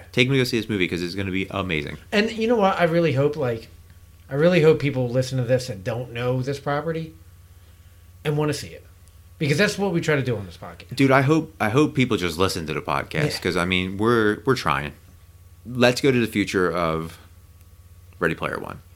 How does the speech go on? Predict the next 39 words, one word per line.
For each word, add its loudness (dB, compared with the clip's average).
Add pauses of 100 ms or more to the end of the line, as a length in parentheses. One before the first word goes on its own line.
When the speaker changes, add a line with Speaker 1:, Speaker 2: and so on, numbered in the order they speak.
Speaker 2:
Okay. -8
Speaker 1:
So 2
if -6
you -2
love 4
the 2
movie 0 (120)
and -4
you -2
want 0
more 2
Ready 4
Player 2
One -2 (280)
universe, 0 (480)
Zach 2
Penn 0 (920)
has 2
stated -2
that -2
Cline -2
is -6
working -4
on -6 (460)
Speaker 2:
Yes. -2
Speaker 1:
Ready 4
Player 0
Two, 0 (380)
and -4
Cline 0
has -2
confirmed -2
it 0
as 0
of -4
December -4
two -10
thousand -10
seventeen. -12